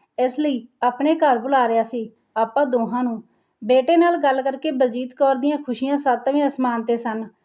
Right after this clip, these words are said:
ਪਰ ਅਚਾਨਕ ਹੀ ਬਲਜੀਤ ਕੌਰ ਪੁਰਾਣੀਆਂ ਗੱਲਾਂ ਨੂੰ ਯਾਦ ਕਰਕੇ ਉਦਾਸ ਹੋ ਗਈ। ਦਰਅਸਲ ਇੱਕ ਸਾਲ ਪਹਿਲਾਂ ਬਲਜੀਤ ਕੌਰ ਅਤੇ ਨਿਹਾਲ ਸਿੰਘ ਆਪਣੇ ਬਹੂ ਬੇਟੇ ਦੇ ਘਰ ਕੁਝ ਦਿਨ ਰਹਿਣ ਲਈ ਗਏ ਸਨ। ਉਸ ਦੀ ਬਹੂ ਜਾਣ ਗਈ ਸੀ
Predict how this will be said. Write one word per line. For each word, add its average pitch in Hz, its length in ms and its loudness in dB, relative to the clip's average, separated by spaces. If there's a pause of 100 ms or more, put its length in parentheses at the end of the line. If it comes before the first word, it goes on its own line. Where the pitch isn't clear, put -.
(280)
ਪਰ 359 140 4 (100)
ਅਚਾਨਕ 269 440 -2
ਹੀ 285 160 -2
ਬਲਜੀਤ 233 440 -2
ਕੌਰ 220 300 0 (400)
ਪੁਰਾਣੀਆਂ 302 400 2
ਗੱਲਾਂ 294 280 2
ਨੂੰ 302 100 2
ਯਾਦ 226 320 0
ਕਰਕੇ 233 360 -2
ਉਦਾਸ 226 360 2
ਹੋ 233 200 0
ਗਈ। 214 220 -6 (540)
ਦਰਅਸਲ 330 480 4
ਇੱਕ 294 220 0
ਸਾਲ 269 280 2
ਪਹਿਲਾਂ 240 400 -2 (280)
ਬਲਜੀਤ 247 400 -2
ਕੌਰ 285 220 2
ਅਤੇ 269 160 0
ਨਿਹਾਲ 233 380 2
ਸਿੰਘ 233 240 -4 (420)
ਆਪਣੇ 269 340 2
ਬਹੂ 269 300 0
ਬੇਟੇ 269 300 0
ਦੇ 254 120 -4
ਘਰ 254 260 0
ਕੁਝ 254 260 -2
ਦਿਨ 294 220 0
ਰਹਿਣ 233 220 0
ਲਈ 269 140 -2
ਗਏ 226 200 0
ਸਨ। 226 280 -8 (540)
ਉਸ 302 180 -2
ਦੀ 359 120 0
ਬਹੂ 269 340 0
ਜਾਣ 247 360 -2
ਗਈ 262 160 -2
ਸੀ 226 240 -8